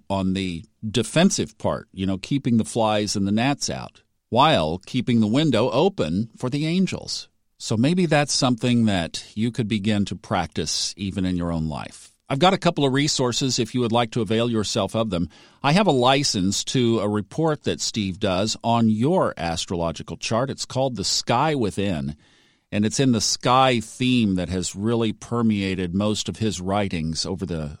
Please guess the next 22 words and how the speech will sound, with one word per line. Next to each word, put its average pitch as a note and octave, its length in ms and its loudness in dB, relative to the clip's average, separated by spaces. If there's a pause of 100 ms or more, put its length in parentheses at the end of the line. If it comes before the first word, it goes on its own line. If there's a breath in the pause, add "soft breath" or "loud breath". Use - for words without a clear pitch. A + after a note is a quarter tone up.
last F2 420 -4
thirty E2+ 480 -6
years. F#2+ 440 -2 (640 soft breath)
And A#2 320 2
it's A2+ 200 0
about G#2+ 400 2
a F#2 80 0
fifteen-page C#3+ 960 0
report B2+ 640 0 (380)
based C#3 320 2
on B2 160 4
your C3 240 4
birth C#3 320 0
time. D2 260 -2
So B2 140 0
if A2 120 -2
you A2+ 120 2
know D#3 560 4
your B2 400 2
exact A2 560 0
birth A#2+ 200 -2
time, B1 360 -6